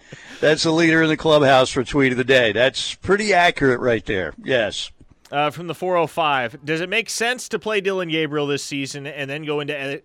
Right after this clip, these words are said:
Speaker 2: the S E C with an inexperienced quarterback, or should they play a freshman to allow them to get experience?" I, look, people are gonna have varying theories on what the best course of action is, inevitably. I'm firmly of the opinion that you don't play Jackson Arnold in twenty twenty-three unless you have to,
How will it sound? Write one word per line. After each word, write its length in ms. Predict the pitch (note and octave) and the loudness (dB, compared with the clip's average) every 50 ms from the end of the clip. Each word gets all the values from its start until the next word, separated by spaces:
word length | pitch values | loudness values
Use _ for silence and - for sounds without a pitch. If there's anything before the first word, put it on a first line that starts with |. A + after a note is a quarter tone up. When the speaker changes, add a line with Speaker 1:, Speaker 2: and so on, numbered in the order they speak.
| _ | _
Speaker 2:
the 240 | D3+ C#3 C#3 C#3+ D3 | -10 -6 -6 -6 -6
S 160 | C#3 B2+ - | -6 -8 -10
E 80 | D3 B2 | -10 -12
C 220 | - - C#3+ C3+ | -10 -10 -10 -10
with 180 | C3 B2+ B2 - | -10 -10 -12 -12
an 80 | B2 | -12
inexperienced 720 | B2+ C3 C3 B2+ - - - C#3 C3 B2 B2 A2+ - - | -14 -14 -14 -14 -16 -16 -14 -14 -14 -12 -14 -14 -16 -14
quarterback, 580 | - C#3+ D3+ C#3 C3+ B2+ C3+ C3+ B2+ B2 - _ _ _ _ _ _ - | -10 -8 -6 -6 -6 -4 -2 -2 -2 -2 -6 _ _ _ _ _ _ -10
or 200 | - C3+ C3+ C#3 | -6 -4 -4 -4
should 220 | C#3 - E3 C#3+ | -4 -6 -8 -6
they 100 | B2 C3+ | -6 -6
play 320 | B2 - - F#3 F3+ F3 E3+ | -8 -6 -6 -6 -4 -2 -2
a 60 | D#3 | -2
freshman 540 | C3 - E3 D3+ C#3+ B2+ - - C#3 C3+ B2+ | -4 -4 -6 -6 -6 -6 -10 -14 -14 -14 -14
to 140 | - C3 C3 | -12 -10 -8
allow 260 | B2+ B2 A#2+ A#2+ B2 | -6 -6 -4 -4 -4
them 160 | A#2+ A#2+ A#2+ A2+ | -6 -8 -10 -12
to 80 | A#2+ | -14
get 160 | A2+ G#2 A2+ G#2+ | -12 -10 -10 -10
experience?" 840 | G#2 - - - - A#2+ A2+ G#2 G2 F#2 F2 E2+ E2 - - - _ _ _ _ _ _ _ _ _ _ - | -10 -12 -14 -14 -12 -10 -10 -10 -10 -10 -12 -16 -16 -18 -20 -20 _ _ _ _ _ _ _ _ _ _ -8
I, 220 | - E3+ F#3 E3+ - C#3 B2+ _ - | -4 -4 -4 -4 -8 _ _ _ -10
look, 280 | F3+ D#3 C3+ B2+ _ | -6 -4 -4 -4 _
people 320 | - G#3 A3 F#3+ G#3 G3+ F#3 | -10 -10 -10 -6 -4 -4 -4
are 60 | E3+ | -2
gonna 220 | D3 F3 E3 D#3+ | -4 -4 -6 -6
have 300 | C#3 C#3+ D#3 D3+ D3 B2 | -4 -4 -4 -4 -4 -4
varying 500 | A2 C3+ C#3+ C#3 C#3 C3+ C3 C3 B2+ A#2+ | -4 -4 -2 -2 -4 -4 -6 -8 -12 -14
theories 520 | - - C3 B2 A#2+ A#2+ A#2+ A#2+ A#2+ A2 G2+ | -14 -10 -10 -8 -6 -6 -6 -8 -8 -8 -8
on 200 | A2+ A2+ A2 A2 | -10 -10 -10 -8
what 220 | A2+ A#2+ A#2 - | -8 -8 -8 -8
the 80 | B2+ A2 | -12 -10
best 280 | G#2+ A#2+ A#2+ - - | -8 -8 -8 -8 -12
course 320 | _ - A#2 A2+ G#2 - A2+ | _ -14 -14 -12 -12 -12 -14
of 80 | G#2 | -12
action 400 | G#2 G2+ G2+ G2+ - - A2 G#2 | -10 -10 -10 -12 -14 -16 -18 -16
is, 300 | F#2+ F#2 F#2 F#2+ F#2+ - | -14 -12 -12 -12 -12 -14
inevitably. 720 | A2+ G#2 C3 A#2 G#2 G2 F#2 F#2+ F#2+ F2+ F#2 G2 G2 G2 F#2+ _ _ _ _ _ _ _ - | -14 -14 -12 -12 -12 -12 -12 -14 -16 -16 -12 -12 -10 -12 -12 _ _ _ _ _ _ _ -6
I'm 360 | F3+ G3+ G#3 G3+ G3 F#3 D#3+ | -4 -2 -2 -4 -6 -10 -12
firmly 440 | - - E3+ D#3+ D#3 D#3 D#3 D3+ C#3+ | -8 -6 -6 -4 -4 -4 -4 -4 -4
of 100 | C3+ B2+ | -4 -4
the 80 | C#3+ | -6
opinion 380 | C3 B2 - C#3 C3 C3 C3 A#2+ | -6 -6 -8 -10 -8 -8 -10 -10
that 80 | C3+ | -12
you 100 | C3+ B2 | -12 -10
don't 220 | A#2+ C#3+ C#3+ C3+ G#2 | -10 -10 -10 -10 -10
play 180 | - C#3 C3 | -10 -8 -8
Jackson 400 | B2 G2+ A#2+ A#2 A2 - - B2 | -6 -6 -6 -6 -6 -8 -10 -12
Arnold 300 | A#2 A2+ A2 G#2+ G#2 G2 | -10 -10 -10 -10 -12 -14
in 100 | F#2+ G2+ | -14 -20
twenty 300 | F#2+ - - A2+ G#2 F#2+ | -20 -18 -16 -16 -16 -16
twenty-three 500 | F2+ - G#2+ G#2 G2+ F#2 - G#2+ G#2+ G2 | -16 -16 -18 -18 -18 -18 -16 -14 -14 -14
unless 300 | F#2+ F2+ F#2 F#2 E2 - | -14 -12 -14 -14 -14 -14
you 60 | F#2+ E2+ | -14 -12
have 220 | - E2+ E2 - _ | -12 -12 -14 -14 _
to, 220 | - E2 D#2 D#2 | -20 -20 -20 -20